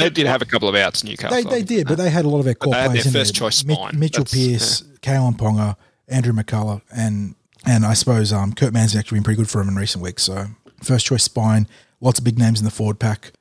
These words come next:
Speaker 3: You know, they, they were at home in front of a par-, parochial crowd, so they had every reason to win,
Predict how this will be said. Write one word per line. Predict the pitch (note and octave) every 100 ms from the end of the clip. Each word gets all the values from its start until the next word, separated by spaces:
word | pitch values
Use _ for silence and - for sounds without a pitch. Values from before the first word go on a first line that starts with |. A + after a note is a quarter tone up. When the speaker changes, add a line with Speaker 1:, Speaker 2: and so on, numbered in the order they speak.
| _
Speaker 3:
You | A2+
know, | C#3+
they, | C3 C#3 C3
they | A2
were | A#2+ A2
at | -
home | B2+ B2
in | A#2
front | A#2+ A#2
of | G#2+
a |
par-, | - A#2+ -
parochial | A#2 A2+ - G#2+
crowd, | - A2+ A2+ B2+
so | B2+
they | B2
had | A2+
every | B2 A#2+
reason | A#2 A2+ B2+ G#2+ G2 -
to | G#2
win, | A2 A2 A#2